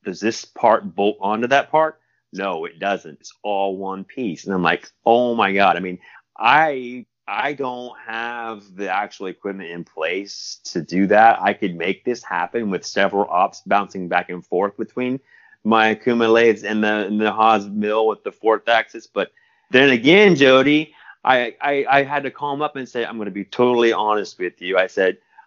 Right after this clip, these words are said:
"I'm one dude with ten machines that are running right now with a helper. I don't even have a chance to sit down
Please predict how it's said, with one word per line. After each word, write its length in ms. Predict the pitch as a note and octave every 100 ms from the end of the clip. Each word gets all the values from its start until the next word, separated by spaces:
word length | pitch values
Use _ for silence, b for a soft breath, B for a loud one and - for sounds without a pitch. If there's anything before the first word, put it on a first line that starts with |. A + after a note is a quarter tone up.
| _
"I'm 280 | A2+ A2 G#2
one 320 | G#2+ A2+ A2+
dude 460 | G#2+ A2 G#2+ G2+ F#2+
with 280 | G2 F2+ -
ten 320 | B2 G#2+ G#2
machines 500 | G#2 - A2+ G#2+ G2
that 80 | G2
are 100 | G2
running 280 | G2 G2 F#2+
right 320 | G2+ G2 F#2
now 300 | G2+ G2+ F#2+
with 100 | F#2
a 100 | F2
helper. 420 | G2 G2+ F2+ F2
I 180 | E2+ A#2+
don't 160 | C#3 G#2+
even 260 | G2 G2+ G2+
have 260 | G2+ G2+
a 40 | G2+
chance 340 | - G#2+ G#2+
to 120 | -
sit 340 | G2+ A#2+ A2+ A2
down 300 | A#2+ B2+